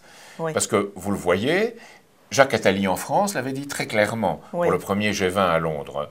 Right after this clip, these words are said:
Speaker 1: Oui.
Speaker 2: C'est les paradis fiscaux du monde
Speaker 1: Oui.
Speaker 2: anglo-américain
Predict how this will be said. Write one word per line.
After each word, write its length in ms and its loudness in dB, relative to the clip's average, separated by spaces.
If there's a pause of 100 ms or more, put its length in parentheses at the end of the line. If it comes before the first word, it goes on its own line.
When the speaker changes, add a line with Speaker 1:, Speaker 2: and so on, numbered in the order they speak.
Speaker 1:
Oui. 160 -4 (200)
Speaker 2:
C'est 480 4 (340)
les 120 -2
paradis 400 4
fiscaux 720 0
du 140 -10
monde 580 -2 (160)
Speaker 1:
Oui. 240 -2 (420)
Speaker 2:
anglo-américain 680 -6